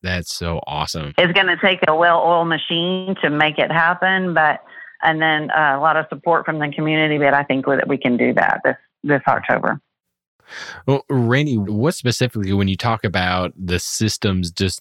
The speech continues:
Speaker 1: it's not as smooth on the residential as it is on the commercial? Is it just because residential has so many more variables? I mean, from pitch and the type of roofing and everything. I mean, this is showing my ignorance, but I think that most con-,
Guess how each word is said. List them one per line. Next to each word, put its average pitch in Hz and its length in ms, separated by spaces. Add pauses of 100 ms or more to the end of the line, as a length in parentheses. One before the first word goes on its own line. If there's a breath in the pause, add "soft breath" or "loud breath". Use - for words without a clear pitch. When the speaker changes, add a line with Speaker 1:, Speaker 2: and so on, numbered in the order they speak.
Speaker 1:
it's 92 240
not 92 240
as 82 160
smooth 95 680 (440)
on 87 180
the 90 80
residential 85 520
as 82 140
it 85 100
is 82 100
on 80 180
the 80 80
commercial? 82 520
Is 92 140
it 98 100
just - 180
because 104 440 (400 loud breath)
residential 98 800
has 87 240
so 107 640
many 98 400
more 87 680 (360 loud breath)
variables? 101 760
I 87 80
mean, 90 200
from 80 540 (100)
pitch - 540 (120)
and 82 600 (360 loud breath)
the 90 220
type - 440
of 87 220
roofing 87 580
and 76 100
everything. 87 340
I 92 40
mean, 92 280
this 110 200
is 107 100
showing 101 260
my 87 120
ignorance, 87 480
but 82 180
I 82 60
think 95 220
that 85 180
most 95 380
con-, 87 180